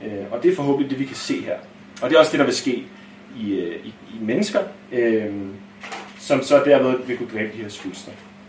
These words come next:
Ja. Og det her, det er jo et af de mange spændende forsøg, vi kan lave her på Ungdomslaboratoriet.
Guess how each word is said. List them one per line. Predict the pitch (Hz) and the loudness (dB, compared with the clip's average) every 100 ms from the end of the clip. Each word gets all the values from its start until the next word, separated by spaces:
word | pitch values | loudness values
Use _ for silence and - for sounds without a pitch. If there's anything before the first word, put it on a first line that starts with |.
| - - - - - - - - | -20 -20 -20 -20 -20 -20 -20 -12
Ja. | - - - - - | -8 -8 -10 -14 -2
Og | 131 | 4
det | 190 | 6
her, | 208 | 8
det | 214 | 8
er | |
jo | 196 | 8
et | 214 | 6
af | - 156 | 4 6
de | |
mange | 139 135 160 | 6 6 4
spændende | - 160 180 170 | 0 2 4 2
forsøg, | 135 147 135 135 | 0 4 4 2
vi | |
kan | 131 113 | -6 -2
lave | 110 120 | 0 2
her | 113 | 0
på | 104 - 113 | -4 -8 -6
Ungdomslaboratoriet. | 113 117 - 87 - 95 | -4 -4 -4 -6 -8 -12